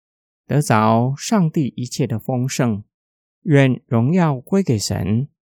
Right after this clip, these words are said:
就是归给那照着运行在我们里面的大能，充充足足的成就一切，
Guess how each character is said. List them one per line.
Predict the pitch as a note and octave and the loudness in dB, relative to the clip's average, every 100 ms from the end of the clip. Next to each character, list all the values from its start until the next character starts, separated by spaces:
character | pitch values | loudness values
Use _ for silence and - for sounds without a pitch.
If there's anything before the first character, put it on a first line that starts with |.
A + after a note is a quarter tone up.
| _ _ | _ _
就 | - A#3 | 0 2
是 | G#3 | 2
归 | G3 G3 G3 | 0 0 2
给 | C3 | 0
那 | A#2+ F3 E3+ | 2 2 2
照 | D#3+ A#3+ A3 E3+ | 0 2 2 0
着 | - B2 - | -2 -4 0
运 | A#3 F3+ | 4 4
行 | - A2 B2 | 2 -2 0
在 | G#3 E3+ | 0 0
我 | - A#2+ A2 | 0 -2 0
们 | A2 A2 | 2 0
里 | G2+ | 0
面 | G#2 C#3 | 0 -2
的 | A#2 G2+ | -2 -4
大 | B2+ A#2+ | -2 -2
能， | G#2 F#2 F2+ F#2+ A2+ - _ _ _ | -2 -2 -4 -4 -6 -10 _ _ _
充 | - A#3+ | 0 2
充 | A#3+ A#3+ A#3 | 4 4 2
足 | - G3+ | 0 -4
足 | - A2 | -2 -4
的 | - G#2+ | -2 -2
成 | - A2 | -2 -4
就 | A2+ C3 A#2 | -2 0 0
一 | A2 | -2
切， | F#2+ - - G#2 - | -6 -4 0 0 -2